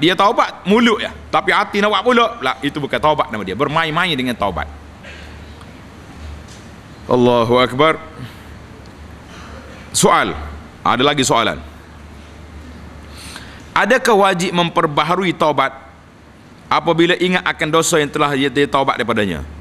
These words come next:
Ha, orang ni dia taubat dah. Tiba-tiba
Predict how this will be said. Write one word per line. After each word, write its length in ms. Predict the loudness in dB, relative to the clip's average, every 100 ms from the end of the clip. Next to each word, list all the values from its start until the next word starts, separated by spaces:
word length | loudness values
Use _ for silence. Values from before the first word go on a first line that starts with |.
| -16
Ha, 40 | -16 -16 -18 -12 0
orang 320 | 2 4 4
ni 80 | 4
dia 80 | 2
taubat 400 | 2 2 2 2
dah. 160 | 0 -2 -18 -20 -20 -20 -20 -20 -20 -20 -20 -20 -20 -8 0
Tiba-tiba 400 | 2 4 4